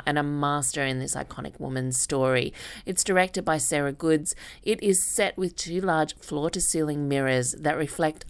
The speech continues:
us initially, and then the shadows of microphones at press conferences, Julia's silhouette from the back with her recognisable bob and shoulder pads. It provides depth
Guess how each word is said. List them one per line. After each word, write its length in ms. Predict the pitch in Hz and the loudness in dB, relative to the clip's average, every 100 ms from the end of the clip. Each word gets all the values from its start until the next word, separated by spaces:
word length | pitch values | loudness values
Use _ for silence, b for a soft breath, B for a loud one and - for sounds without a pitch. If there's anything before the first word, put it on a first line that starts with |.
| - | 0
us 380 | 180 190 - - - | 2 2 -4 -4 -6
initially, 680 | 156 139 - 139 135 135 | -4 -4 -6 -2 0 -2
and 140 | 147 147 | -4 -6
then 120 | 131 | -6
the 60 | 127 | -6
shadows 420 | - 170 180 175 | -2 0 0 0
of 40 | |
microphones 800 | 165 165 - 165 175 165 165 156 | 0 0 0 -6 -2 -2 -2 -4
at 140 | 165 - | -8 -6
press 240 | 165 - | -6 -6
conferences, 800 | - 170 175 170 - 175 160 156 B B B - | -8 -8 -6 -6 -2 0 0 -2 B B B -2
Julia's 460 | 185 170 160 156 | 2 4 4 4
silhouette 520 | - 147 131 147 - | 2 0 2 2 0
from 180 | - 156 | -4 -6
the 60 | 143 | -6
back 360 | - 147 147 | 0 -2 0
with 140 | 160 156 | -8 -8
her 220 | 131 143 | -6 -6
recognisable 760 | 139 127 156 143 135 139 147 | -6 -6 -6 -2 -2 -2 -4
bob 400 | 139 143 135 135 - | -2 2 2 2 -2
and 160 | 135 | -4
shoulder 460 | - 139 135 143 131 | -4 -4 -2 0 -2
pads. 500 | - 143 139 139 - B B B B B B - | -2 0 0 0 -6 B B B B B B -12
It 100 | - | -6
provides 520 | 165 151 143 147 143 | -4 0 0 0 -2
depth 560 | - 160 143 - - | 0 2 2 -2 -20